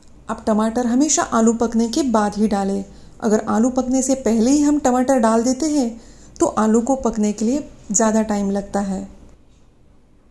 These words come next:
अब टमाटर डालने के बाद फिर से हम इसे धीमी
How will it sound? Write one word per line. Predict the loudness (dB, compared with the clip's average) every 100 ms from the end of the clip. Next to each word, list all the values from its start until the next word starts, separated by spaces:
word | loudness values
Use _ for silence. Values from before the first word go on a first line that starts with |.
| -20 -20 -10
अब | -8 -2
टमाटर | 0 0 2 2
डालने | 4 2 2
के | 0
बाद | -2 -2 -2 -8 -18 -8
फिर | -2 0
से | 0 0
हम | 2 2
इसे | 2 2
धीमी | 6 6 6